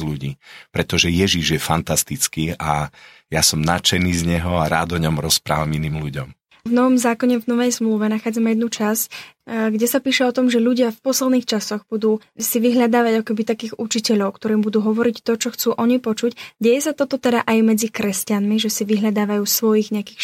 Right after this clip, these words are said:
Speaker 2: špecifických učiteľov?
Speaker 1: Určite to tak je. Proste to je niečo, čo je veľmi,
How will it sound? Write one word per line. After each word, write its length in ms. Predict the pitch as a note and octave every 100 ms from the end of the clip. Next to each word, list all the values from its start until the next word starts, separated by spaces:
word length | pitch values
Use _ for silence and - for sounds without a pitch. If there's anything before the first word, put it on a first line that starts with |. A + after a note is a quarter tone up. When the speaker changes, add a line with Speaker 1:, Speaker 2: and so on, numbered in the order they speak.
| -
Speaker 2:
špecifických 640 | A3 A3 A3+ A3+ - A3 -
učiteľov? 640 | A3+ A#3+ A3+ A3 A3 A#3 _ _
Speaker 1:
Určite 480 | - F2 - - D2+
to 160 | -
tak 240 | C#2+ D2 C#2
je. 400 | D2 E2+ A#2+ A2+ _
Proste 560 | _ D#2+ - - D#2+ D2+ -
to 160 | F2
je 640 | E2 E2 D#2+ D#2+ D#2+ D#2 F2+ - D2+ F2+ F2 F2
niečo, 400 | F#2+ G2 - G2
čo 240 | - F2
je 480 | E2+ E2+ E2 E2 D#2+
veľmi, 540 | D#2 E2 E2 E2 E2